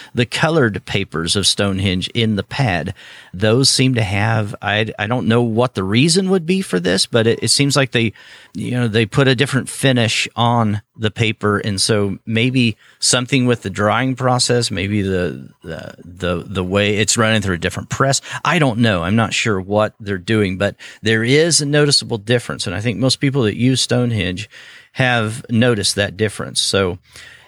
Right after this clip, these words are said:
the thing about detail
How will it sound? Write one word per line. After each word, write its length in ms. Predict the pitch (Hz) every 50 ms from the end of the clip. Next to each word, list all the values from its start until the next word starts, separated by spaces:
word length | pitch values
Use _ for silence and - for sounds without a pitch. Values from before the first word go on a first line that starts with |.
| _ _ _ _ _ _ -
the 360 | 139 127 123 131 123 143 143
thing 260 | - - 190 214 247
about 440 | 277 277 214 165 147 - - - 104
detail 800 | - 139 139 139 135 - - 131 123 127 127 120 120 120 113 -